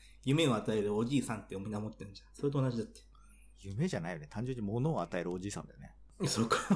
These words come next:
Speaker 1: は、ほら、子供からしたら夢じゃん。<laughs>
Speaker 2: うん。
Speaker 1: 二十四日のイブの夜に、サンタさんがうちで来て、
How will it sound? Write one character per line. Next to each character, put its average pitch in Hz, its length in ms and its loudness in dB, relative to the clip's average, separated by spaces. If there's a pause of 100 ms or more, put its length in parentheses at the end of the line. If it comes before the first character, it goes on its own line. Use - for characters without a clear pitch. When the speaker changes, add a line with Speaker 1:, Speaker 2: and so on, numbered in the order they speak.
Speaker 1:
は、 196 280 4
ほ 165 120 8
ら、 131 80 6 (280)
子 135 160 8
供 139 220 8
か 311 120 4
ら - 140 6
し - 80 -4
た - 80 2
ら - 80 4
夢 165 280 4
じ 135 120 2
ゃ 113 40 2
ん。 - 40 -4 (100)
<laughs> - 20 -
Speaker 2:
う 156 100 -2
ん。 135 40 0 (720)
Speaker 1:
二 277 180 4
十 254 200 4
四 170 160 2
日 202 220 2
の 202 100 2
イ 240 140 4
ブ 240 120 4
の 160 100 2
夜 180 280 2
に、 175 380 0
サ 117 200 4
ン 98 40 2
タ 95 60 0
さ 151 160 0
ん 117 80 -2
が 139 120 2
う 123 80 2
ち 170 160 -6
で 208 120 4
来 - 100 -6
て、 135 440 2